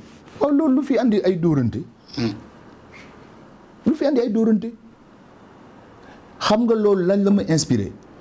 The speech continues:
Speaker 1: Dama am gàcce. Dama am gàcce ñaari yoon. Dama am gàcce en tant que républicain.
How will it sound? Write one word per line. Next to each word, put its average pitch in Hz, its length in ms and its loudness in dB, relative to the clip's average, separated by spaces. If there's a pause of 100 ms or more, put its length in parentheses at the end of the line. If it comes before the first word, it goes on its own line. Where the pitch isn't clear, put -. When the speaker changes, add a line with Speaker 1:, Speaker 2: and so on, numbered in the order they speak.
(120)
Speaker 1:
Dama 127 400 2
am 110 260 2
gàcce. - 440 -4 (840)
Dama 143 180 2
am 196 80 2
gàcce 170 280 0
ñaari 117 240 -2
yoon. 82 160 -10 (1160)
Dama 135 180 0
am 196 100 0
gàcce 156 360 -2
en 139 100 -2
tant 147 180 0
que 135 120 -2
républicain. 101 540 -2